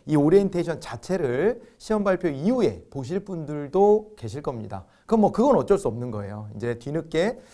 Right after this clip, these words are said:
시작을 하셨으면 그래도 내가 빨리, 예, 먼저 준비한 사람보다 빨리 쫓아가야 되겠다. 어, 이렇게 이제 생각하시고 더 다부진 각오로 공부하시면 될 것이고, 일단은 그래도 다행스럽게, 어, 이게 시험 발표 전에 저랑 이렇게 지금 이천이십사 시험 대비로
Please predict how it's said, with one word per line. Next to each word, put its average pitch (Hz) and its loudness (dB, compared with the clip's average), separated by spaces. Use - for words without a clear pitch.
시작을 180 0
하셨으면 160 -2
그래도 147 -2
내가 170 2
빨리, 196 -6
예, 123 -8
먼저 156 2
준비한 151 -4
사람보다 143 -4
빨리 208 -4
쫓아가야 226 -4
되겠다. 139 -4
어, 120 -2
이렇게 156 -2
이제 135 -4
생각하시고 147 -6
더 175 2
다부진 135 -6
각오로 117 -6
공부하시면 117 -6
될 98 -14
것이고, 113 0
일단은 208 0
그래도 170 6
다행스럽게, 131 -6
어, 120 -4
이게 131 -6
시험 208 -4
발표 180 0
전에 135 -2
저랑 123 -4
이렇게 117 -4
지금 117 -10
이천이십사 117 -8
시험 165 -8
대비로 135 0